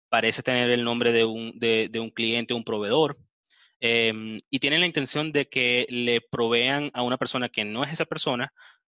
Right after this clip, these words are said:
em, información confidencial, claves,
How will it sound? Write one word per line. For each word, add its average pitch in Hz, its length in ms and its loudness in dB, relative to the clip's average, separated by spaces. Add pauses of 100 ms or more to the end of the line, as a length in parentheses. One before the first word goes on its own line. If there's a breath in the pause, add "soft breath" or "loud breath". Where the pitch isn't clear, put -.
em, 110 500 0 (1900)
información 135 480 -2
confidencial, 135 880 0
claves, 135 840 0